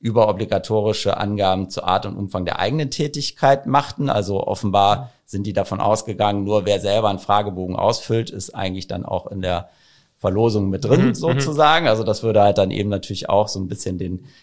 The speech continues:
Speaker 1: die Stichprobe einschränken.
Speaker 2: Ja.
Speaker 1: Dann, ja, es sei deshalb nicht erkennbar, aufgrund welcher Besonderheiten ein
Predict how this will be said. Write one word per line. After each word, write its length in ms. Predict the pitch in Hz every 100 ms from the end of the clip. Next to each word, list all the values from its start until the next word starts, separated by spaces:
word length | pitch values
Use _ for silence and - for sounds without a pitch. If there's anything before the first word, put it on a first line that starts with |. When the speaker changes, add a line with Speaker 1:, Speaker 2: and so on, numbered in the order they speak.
| -
Speaker 1:
die 60 | 101
Stichprobe 580 | - 143 143 139 135 123
einschränken. 920 | 131 135 139 - - 135 143 147 156 -
Speaker 2:
Ja. 240 | 120 113 123 _
Speaker 1:
Dann, 640 | - 113 123 123 123 120 55
ja, 360 | 52 71 98
es 100 | 92
sei 180 | 95 120
deshalb 500 | - 117 - 110 -
nicht 400 | 71 82 123 135
erkennbar, 540 | 123 - 123 135 123
aufgrund 320 | 113 - 120 110
welcher 220 | 110 95
Besonderheiten 540 | 92 104 120 104 104
ein 240 | 101 98